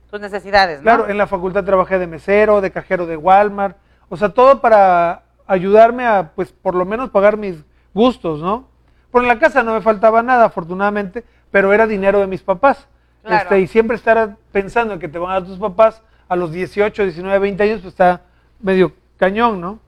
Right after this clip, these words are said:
Speaker 1: Claro.
Speaker 2: Bueno, la cosa es que, este, un día me dice la productora Liliana Padilla del programa Sí Tiburón Superior que ya no estaba el conductor del programa, que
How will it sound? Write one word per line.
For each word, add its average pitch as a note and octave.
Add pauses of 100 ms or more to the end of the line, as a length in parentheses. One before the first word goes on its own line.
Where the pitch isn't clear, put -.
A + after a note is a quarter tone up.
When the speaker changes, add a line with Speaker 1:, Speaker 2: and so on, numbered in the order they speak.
(120)
Speaker 1:
Claro. D#3
Speaker 2:
Bueno, A#3
la G#3+
cosa B3+
es C4
que, C4 (440)
este, F#3 (360)
un A3+
día B3
me A3
dice A3
la F#3
productora F3
Liliana F3+
Padilla F3 (460)
del D#3+
programa E3
Sí F3
Tiburón F3+
Superior F3 (400)
que F#3
ya G#3+
no A#3+
estaba B3+
el G3+
conductor F3
del F3
programa, F3
que D#3+